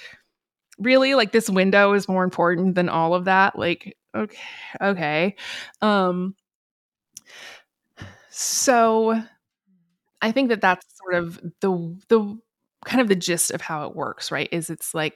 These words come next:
just this internalized idea that it's never interrogated, um, right? That we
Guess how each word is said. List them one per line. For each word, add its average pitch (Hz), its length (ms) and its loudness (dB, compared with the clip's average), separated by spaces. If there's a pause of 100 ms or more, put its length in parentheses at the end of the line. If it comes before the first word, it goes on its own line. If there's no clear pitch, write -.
(140)
just 226 320 0
this - 340 -4 (160)
internalized 202 720 0
idea 180 440 0
that 185 160 0
it's - 180 -8
never 190 320 2
interrogated, 175 840 -4 (560)
um, 180 640 -2
right? 190 260 0
That 190 140 -2
we 190 500 -4